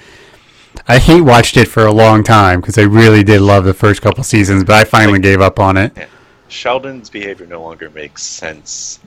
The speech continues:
Speaker 2: outside of the realm of being funny.
Speaker 1: Yes,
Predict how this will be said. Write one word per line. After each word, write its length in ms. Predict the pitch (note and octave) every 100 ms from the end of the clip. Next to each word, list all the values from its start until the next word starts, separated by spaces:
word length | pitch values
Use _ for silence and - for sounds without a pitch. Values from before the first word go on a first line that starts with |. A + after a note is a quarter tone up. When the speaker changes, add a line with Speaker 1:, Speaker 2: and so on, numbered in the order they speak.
| -
Speaker 2:
outside 420 | D#2+ - D#2+ D#2
of 220 | C#2+ C#2+
the 100 | D2
realm 220 | C#2+ C#2
of 140 | C#2 -
being 220 | C#2+ A#1+
funny. 440 | _ D2 B1 A1+ _ _ _ _ _ _ _ _ _ _
Speaker 1:
Yes, 540 | B2+ G2 F2 - -